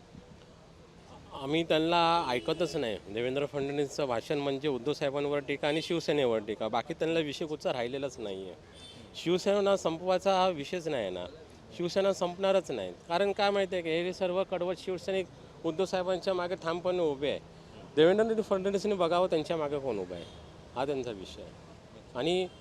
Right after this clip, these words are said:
मुंबईमध्ये साटम काय बोलले ते पण मी ऐकलं.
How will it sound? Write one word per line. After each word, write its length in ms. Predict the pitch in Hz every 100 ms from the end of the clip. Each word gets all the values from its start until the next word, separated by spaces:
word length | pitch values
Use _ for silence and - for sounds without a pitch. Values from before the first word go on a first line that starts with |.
| - -
मुंबईमध्ये 800 | 143 156 175 208 208 196 202 202 214 - - - - - - - - - - - - -
साटम 280 | 147 160 185
काय 120 | 185
बोलले 320 | 175 170 185
ते 140 | 180 185
पण 140 | 190
मी 140 | 180 170
ऐकलं. 380 | 151 151 135